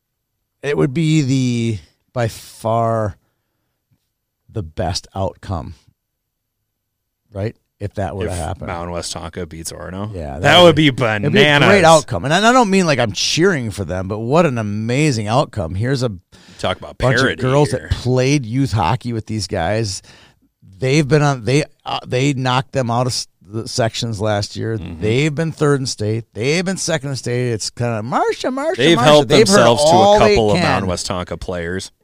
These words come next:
Speaker 1: Yes, and all they've heard about is Orono for the last three years.
Speaker 2: Yeah.
Speaker 1: And for them to go into their barn with their band, with all these things set up for them to have a successful evening,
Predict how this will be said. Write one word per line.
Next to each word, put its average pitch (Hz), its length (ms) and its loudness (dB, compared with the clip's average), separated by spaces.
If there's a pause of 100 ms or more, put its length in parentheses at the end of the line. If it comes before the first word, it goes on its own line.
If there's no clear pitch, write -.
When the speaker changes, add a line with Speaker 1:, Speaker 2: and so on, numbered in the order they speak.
(120)
Speaker 1:
Yes, 196 540 2
and 147 220 -2
all 139 260 4
they've 196 160 2
heard 185 260 0
about 127 440 0
is 107 260 -6
Orono 127 500 -4
for 90 160 -6
the 92 120 -2
last 104 480 -2
three 98 240 -8
years. 82 440 -8
Speaker 2:
Yeah. 92 200 -12 (180)
Speaker 1:
And 113 180 -6
for 131 120 -2
them 123 260 -2
to 135 80 -2
go 110 200 -2
into 151 300 -2
their 165 200 0
barn 127 340 0
with 90 220 -10
their 135 240 2
band, 123 500 -2
with 92 320 -10
all 156 300 2
these 165 240 -2
things 139 260 -4
set 120 220 -2
up 117 140 -6
for - 120 -10
them 117 240 -2
to 107 100 -8
have 104 180 -4
a - 40 -10
successful - 720 -8
evening, 104 420 -8